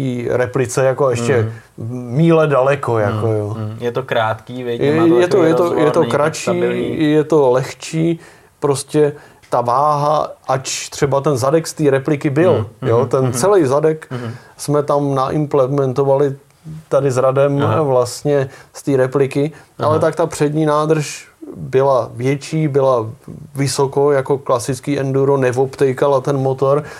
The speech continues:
Speaker 1: to těžiště nebylo tak
Speaker 2: Jo.
Speaker 1: dole, jo.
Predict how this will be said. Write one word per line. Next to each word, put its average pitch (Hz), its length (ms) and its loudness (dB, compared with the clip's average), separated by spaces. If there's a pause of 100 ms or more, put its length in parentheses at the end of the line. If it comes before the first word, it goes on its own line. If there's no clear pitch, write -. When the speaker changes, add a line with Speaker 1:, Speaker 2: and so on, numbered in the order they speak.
(140)
Speaker 1:
to 139 120 0
těžiště 135 520 -2
nebylo 127 400 0
tak 143 180 0
Speaker 2:
Jo. 139 60 -2
Speaker 1:
dole, 139 300 2 (480)
jo. 143 420 2